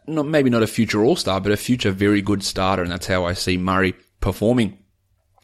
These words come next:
Whether he gets into the rotation at all in this game remains to be seen.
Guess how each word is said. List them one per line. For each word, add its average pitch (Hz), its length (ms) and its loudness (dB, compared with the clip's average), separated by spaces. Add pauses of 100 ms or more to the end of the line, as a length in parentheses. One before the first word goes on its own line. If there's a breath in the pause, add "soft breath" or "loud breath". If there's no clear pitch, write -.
Whether 127 260 4
he 113 180 0
gets 113 300 -2
into 110 200 -4
the 104 100 0
rotation 104 600 0
at 104 120 0
all 107 280 4
in 98 100 0
this 104 180 -2
game 104 280 0 (440 loud breath)
remains 101 440 2
to 95 100 -6
be 98 140 -2
seen. 104 340 0